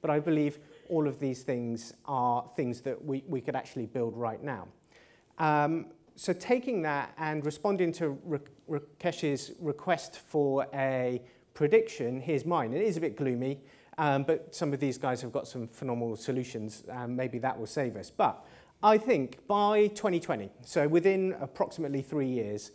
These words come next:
A self-spreading email worm, we call a, a thing that spreads itself a worm, uh, like the spear phishing one we talked about earlier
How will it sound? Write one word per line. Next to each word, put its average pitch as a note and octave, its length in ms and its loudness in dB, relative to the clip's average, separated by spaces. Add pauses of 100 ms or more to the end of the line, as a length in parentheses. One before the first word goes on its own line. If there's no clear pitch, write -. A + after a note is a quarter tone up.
(500)
A E3 140 6
self-spreading F3+ 1000 2
email F3+ 520 8
worm, D#3+ 460 6
we D3+ 120 2
call D3 280 0
a, C#3 140 2 (120)
a C#3 60 -10
thing C#3 240 -2
that C#3 120 -2
spreads C#3+ 300 -4
itself C3 360 -4
a C#3 40 -4
worm, A#2+ 420 0 (500)
uh, C#3 320 2
like G3+ 320 6
the F#3 80 4
spear F3 280 2
phishing D3+ 360 -4
one C3+ 140 0
we C3 100 -2
talked B2+ 280 -8
about B2+ 260 -4
earlier G#2+ 440 -2